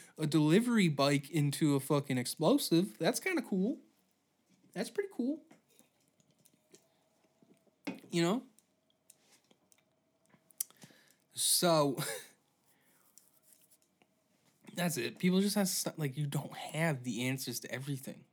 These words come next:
okay? You, you don't have all the answers. And you can't pretend to be like, "Well, I'm going with the experts here."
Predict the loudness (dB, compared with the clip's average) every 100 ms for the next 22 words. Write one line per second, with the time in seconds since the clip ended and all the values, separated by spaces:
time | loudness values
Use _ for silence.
0 | _ -6 -6 -6 -12 _ _ _ _ 0
1 | 0 0 -2 -2 -2 0 2 0 -2 -12
2 | _ _ _ _ -4 0 0 0 2 2
3 | 2 0 -4 -10 -14 -18 -20 -20 -20 -20
4 | _ _ -6 -2 -2 -2 2 6 6 4
5 | 4 4 6 8 8 8 4 4 6 6
6 | 6 6 6 2 2 0 2 -2 -2 0
7 | 0 0 2 4 4